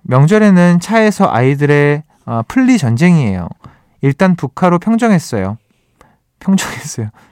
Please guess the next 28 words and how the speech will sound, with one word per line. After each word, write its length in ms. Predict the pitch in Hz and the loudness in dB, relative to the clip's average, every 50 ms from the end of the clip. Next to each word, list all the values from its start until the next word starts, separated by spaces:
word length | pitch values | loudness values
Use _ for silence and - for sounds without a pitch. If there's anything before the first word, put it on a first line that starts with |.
| _ _ _ _ | _ _ _ _
그냥 180 | - 131 127 123 - _ _ _ _ _ _ - | -8 -8 -8 -8 -10 _ _ _ _ _ _ -6
엄마가 260 | - 123 139 147 135 | -4 -2 0 0 0
이겼다는 400 | 117 147 165 170 - 151 135 120 | 0 -2 -2 -2 -2 -2 -2 -2
거죠? 300 | 104 98 - 165 190 208 - 247 - - - - - - _ _ _ | -4 -6 -6 -6 -6 -6 -8 -12 -20 -20 -20 -20 -20 -20 _ _ _
자, 120 | - 131 | -4 0
명절에는 640 | 123 139 156 175 190 208 202 202 202 214 214 220 | 2 4 4 4 4 4 4 4 4 4 2 0
쿤디 320 | - - 294 277 254 269 233 | -2 -4 -4 0 0 2 2
방송 320 | 214 196 180 196 190 170 | 4 2 2 2 2 0
듣는데 440 | - 147 131 135 143 139 139 160 165 | 2 0 0 2 2 0 0 0 0
질리라고. 680 | - - - 127 139 190 208 175 123 - - - 101 _ _ _ _ - - | -2 -2 -2 0 2 2 2 2 0 -2 -6 -12 -20 _ _ _ _ -12 -8
음, 180 | 113 107 92 - - - _ - _ _ | -6 -6 -6 -6 -10 -16 _ -20 _ _
"대신 340 | - 143 139 165 196 196 196 | -2 0 2 2 2 2 2
신나는 460 | - - 233 240 240 233 226 226 214 165 | 0 0 2 2 4 4 4 4 2 2
음악 180 | 147 156 151 | 2 0 0
부탁드려요. 1000 | - - - - 180 160 - - 160 156 147 143 131 117 117 113 117 117 117 120 120 | -2 -8 -8 -6 -6 -6 -6 -4 -2 0 0 0 0 0 -2 -2 -4 -4 -4 -6 -6
싸이의 600 | - - 202 202 214 226 214 208 208 202 202 202 _ _ _ - - | -4 -2 0 2 2 2 0 0 0 0 -2 -4 _ _ _ -14 -8
어땠을까 680 | - 127 - - 208 214 - - 208 196 180 - - 180 | -8 -6 -4 -2 -2 -2 -2 0 -2 -2 -2 -2 -4 -4
같이 340 | 175 - 131 - - - 185 | -4 -4 -6 -8 -6 -6 -4
들어요."라고 680 | 175 175 156 156 151 147 147 147 143 123 110 113 120 135 | -2 0 0 0 0 2 0 0 0 0 -2 -2 -2 -4
하시면서 540 | 147 - - 147 127 120 120 185 180 151 - - - - _ _ | -4 -4 -4 -4 -4 -4 -4 -4 -6 -6 -6 -10 -20 -20 _ _
중이 260 | - - 170 185 202 185 | -6 0 2 2 4 2
아들이 340 | 117 110 147 165 233 196 185 | 2 0 0 0 0 0 0
신청했다고 580 | - 185 175 175 175 151 139 - - 110 110 123 | -2 -2 -2 -2 -2 -4 -4 -4 -6 -6 -4 -4
합니다. 320 | 143 143 120 101 92 - - _ - - - - | -4 -6 -8 -10 -12 -16 -18 _ -20 -18 -10 -4
이 40 | 202 | -2
곡 220 | 208 269 - _ _ _ _ _ _ _ _ _ _ | 0 0 0 _ _ _ _ _ _ _ _ _ _
듣고 200 | - 214 233 240 | -10 -6 -2 -2
오시죠. 280 | 190 156 - - - | -2 -2 -4 -6 -12